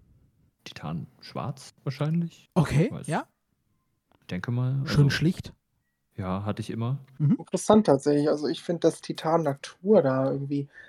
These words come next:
Speaker 3: das find ich interessant, dass sie wirklich da das nicht einfärben, sondern wirklich so lassen, wie es ist, also unlackiert. Vielleicht fühlt sich das auch anders an. Das wär auch ganz interessant,
Speaker 2: Ich glaube,
Speaker 3: weil,
Speaker 2: das,
Speaker 3: äh,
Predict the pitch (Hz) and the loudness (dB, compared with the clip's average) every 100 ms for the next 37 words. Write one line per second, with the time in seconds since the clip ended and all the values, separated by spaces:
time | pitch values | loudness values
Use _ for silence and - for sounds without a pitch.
0 | - 147 - 175 156 143 143 170 170 139 | -8 -4 -2 -2 -2 -4 0 2 2 2
1 | - 135 147 156 143 139 143 147 143 139 | 4 4 4 0 4 4 6 4 0 -8
2 | - - - 233 147 156 - - 156 165 | -8 -18 -16 -12 -6 -6 -4 -2 -2 0
3 | 170 165 160 147 143 139 160 - 143 - | 4 4 2 4 4 4 0 0 -2 0
4 | 147 147 160 - 147 147 139 - - - | 2 6 4 2 -2 -2 -4 -6 2 2
5 | 143 - 170 175 165 - 175 170 - - | 4 2 4 4 4 4 4 4 -2 -18
6 | - _ - 147 143 - 190 - - 151 | -18 _ 6 8 6 2 0 0 0 0
7 | - - - 160 139 - 185 143 - - | 0 -2 -2 0 -2 0 -2 -2 -6 0
8 | - - - 185 - - 135 123 127 131 | 0 2 4 4 4 2 0 0 -2 -4
9 | - 131 - 175 208 208 180 135 | 0 0 8 10 10 8 4 2